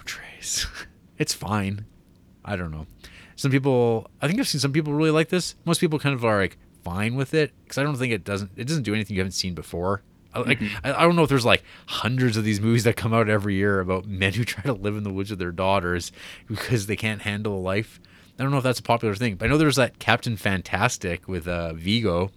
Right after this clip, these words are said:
Speaker 1: from, uh, a couple years ago.
Speaker 2: Oh,
Speaker 1: And there's,
Speaker 2: yeah,
Speaker 1: like,
Speaker 2: written
Speaker 1: and there's that
Speaker 2: by
Speaker 1: other one that, but it's, like, more of, like, a sci-fi movie, Into the Forest with Ellen Page. There's, like, there's, there's been a theme of, uh, living in the woods movies of late.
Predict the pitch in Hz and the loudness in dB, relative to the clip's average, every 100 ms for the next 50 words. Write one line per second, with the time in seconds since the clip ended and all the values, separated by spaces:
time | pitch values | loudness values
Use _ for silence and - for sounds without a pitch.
0 | - - 87 80 80 78 76 - - - | -18 -8 -6 -6 -6 -6 -8 -12 -20 -20
1 | - - - - 120 107 98 101 107 113 | -20 -14 -12 -4 -2 0 2 2 2 4
2 | 117 131 151 220 196 123 - 131 135 180 | 6 4 6 10 10 8 2 2 8 8
3 | 156 170 170 170 131 113 135 151 151 156 | 8 6 6 2 2 -2 0 2 4 6
4 | 151 165 160 156 135 117 - 139 139 151 | 8 8 6 6 4 2 2 0 2 2
5 | 143 170 107 92 82 - 110 104 - 87 | 0 0 2 2 2 -2 -2 -2 -2 -2
6 | 92 90 87 82 - 98 90 - - 80 | 0 0 -2 -4 -4 -6 -4 -8 -6 -4
7 | 101 113 - - - 92 101 101 92 - | -2 -2 -4 -10 -12 -8 -4 -4 -4 -6
8 | 90 101 110 - - - - - 156 165 | -4 -4 -4 -10 -12 -20 -20 -8 -4 2
9 | 165 117 - 160 143 160 185 185 127 - | 2 0 0 0 2 0 2 2 -2 0
10 | 117 110 123 127 - 110 92 92 87 82 | 0 0 0 -4 -4 -4 0 2 2 0
11 | 87 101 101 92 85 92 92 98 98 92 | 0 -2 0 -2 -2 -4 -2 -2 -2 -2
12 | 92 90 127 - | -4 -2 -2 -2